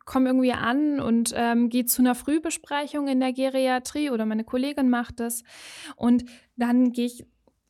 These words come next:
sobald ich irgendwie mich losreißen kann vom Schreibtisch, aber ich versuche natürlich irgendwie vormittags so das erste Mal Patienten aufzusuchen und wenn dieser Fall irgendwie ganz gut zu lösen ist oder die Versorgung einfach relativ gut zu organisieren ist, man,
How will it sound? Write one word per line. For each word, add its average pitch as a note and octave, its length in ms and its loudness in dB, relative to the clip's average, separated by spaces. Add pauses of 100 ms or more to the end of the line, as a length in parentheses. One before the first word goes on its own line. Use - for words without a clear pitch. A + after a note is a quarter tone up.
(160)
sobald A3 440 0
ich A#3 140 -8
irgendwie A3 240 2
mich G#3+ 160 -4
losreißen D#4+ 420 4
kann D4 160 -2
vom C#4 160 0
Schreibtisch, C4 480 0
aber A3 260 4
ich A#3+ 120 -2
versuche C4 220 2
natürlich B3 340 2
irgendwie A#3+ 160 4
vormittags A#3 580 0
so A#3 80 -2
das A3+ 160 -4
erste A#3+ 300 -2
Mal A3+ 160 2
Patienten A#3 520 -4
aufzusuchen C4+ 1080 0
und A#3+ 300 2
wenn A3 400 2
dieser B3 240 4
Fall B3 240 -2
irgendwie B3+ 220 0
ganz - 600 -4
gut D4+ 200 0
zu - 120 -2
lösen E4 500 0
ist D#4+ 440 -2
oder B3+ 160 0
die B3 80 -2
Versorgung B3+ 540 2
einfach B3 340 -4
relativ B3+ 360 -2
gut C4+ 140 -2
zu - 120 -4
organisieren A#3+ 580 2
ist, C4+ 240 0
man, A#3 160 4